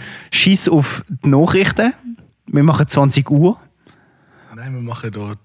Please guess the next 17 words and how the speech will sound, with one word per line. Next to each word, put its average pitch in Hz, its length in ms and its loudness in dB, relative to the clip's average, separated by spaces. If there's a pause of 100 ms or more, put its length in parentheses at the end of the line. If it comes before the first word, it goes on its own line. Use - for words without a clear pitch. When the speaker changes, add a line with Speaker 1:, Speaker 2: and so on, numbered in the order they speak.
(600)
Speaker 2:
wie 127 120 -4
heißt 110 120 -6
es, - 120 -18
zehn 117 140 -8
ab 110 200 -10
zehn, 123 280 -4 (120)
oder 107 120 -10
wie 117 100 -8
heißt 110 220 -14
es? - 60 -20
Speaker 1:
Nein, 147 100 0
Bro, 160 140 6
wir 143 60 4
machen 135 300 2 (500)
zehn 131 160 0
vor 127 140 0
zehn. 135 260 0